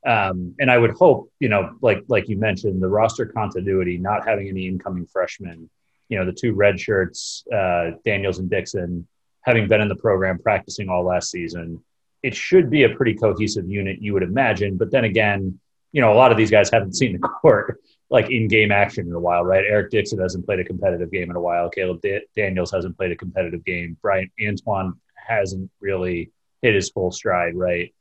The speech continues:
Um, so familiarity could be an early issue. I'll be interested to, to see what that looks like. But I think there's enough returning guys who, you know, were playing twenty plus minutes a game to, to get the team by,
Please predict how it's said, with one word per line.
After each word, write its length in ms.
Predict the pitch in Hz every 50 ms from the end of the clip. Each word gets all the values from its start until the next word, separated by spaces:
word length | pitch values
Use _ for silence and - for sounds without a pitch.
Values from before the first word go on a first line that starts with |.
| _ _ _ _ -
Um, 200 | 123 107 104 95
so 120 | 95 - 120
familiarity 720 | - 160 151 165 202 185 127 117 123 131 117 104 92 - -
could 340 | - - - 139 123 117 117
be 200 | 113 117 117 113
an 80 | 110 110
early 320 | 110 107 107 104 104 -
issue. 280 | 104 104 - - 180 160
I'll 140 | 120 101 104
be 100 | 107 107
interested 440 | 107 104 101 95 - 120 107 92
to, 220 | 101 95 92 87 85 _
to 80 | - 101
see 160 | - - 113
what 160 | 95 92 92
that 200 | - 98 85 85
looks 200 | 95 92 - -
like. 200 | 123 117 113 113 -
But 200 | 113 98 95 - _ _ _ _ _
I 60 | - 135
think 100 | 175 156
there's 180 | 160 131 113
enough 360 | 123 107 101 107 110 107 - - -
returning 540 | 101 104 101 - - 123 113 107 104 104 101
guys 380 | 95 98 95 98 95 92 90 -
who, 240 | 113 101 95 92 90
you 120 | 95 90
know, 100 | 85 85
were 120 | 85 90
playing 580 | 87 _ - 110 104 101 98 98 92 92 92 - _ _ _ _ _ _ _ -
twenty 320 | - 143 131 117 104 -
plus 300 | - 117 113 101 - -
minutes 280 | 113 104 101 95 98 107
a 60 | 95
game 400 | 87 92 95 101 98 95 92 90
to, 340 | - 107 95 90 90 90 92
to 100 | - 107
get 180 | 87 107 95 -
the 60 | -
team 240 | 85 - 104 95 87
by, 480 | 80 92 90 90 90 90 87 85 82